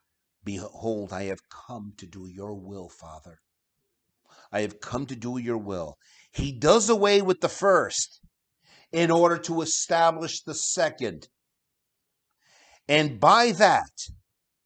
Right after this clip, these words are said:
will we have been sanctified through the offering of the body of Jesus Christ once for all. No repetition. God never desired those things.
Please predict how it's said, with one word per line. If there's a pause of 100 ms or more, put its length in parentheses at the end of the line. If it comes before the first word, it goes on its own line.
(460)
will
we
have
been
sanctified (640)
through
the
offering
of
the (160)
body
of
Jesus
Christ (340)
once (240)
for
all. (280)
No
repetition. (440)
God
never
desired
those
things.